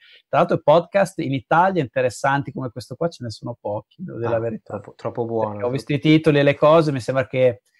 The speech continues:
Speaker 1: eh, ragioni su delle cose non
Speaker 2: Mi
Speaker 1: banali
Speaker 2: piace,
Speaker 1: che
Speaker 2: allora, ero
Speaker 1: non
Speaker 2: allineato
Speaker 1: si
Speaker 2: con te perché tu hai parlato di una cosa che a me sta molto a cuore, cioè la consapevolezza.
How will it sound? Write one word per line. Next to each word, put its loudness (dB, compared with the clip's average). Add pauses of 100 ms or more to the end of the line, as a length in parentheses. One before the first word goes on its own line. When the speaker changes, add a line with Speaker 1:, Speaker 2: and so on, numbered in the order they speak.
(300)
Speaker 1:
eh, -2
ragioni -2
su -8
delle -2
cose 0
non -6
Speaker 2:
Mi -6
Speaker 1:
banali 2
Speaker 2:
piace, 6
Speaker 1:
che -6
Speaker 2:
allora, 4
ero 8
Speaker 1:
non 8
Speaker 2:
allineato 6
Speaker 1:
si -8
Speaker 2:
con -2
te 4
perché 0
tu -2
hai 0
parlato -2
di -8
una -6
cosa -4
che -4
a -6
me -6
sta -8
molto -6
a -8
cuore, 0
cioè -6
la -6
consapevolezza. -10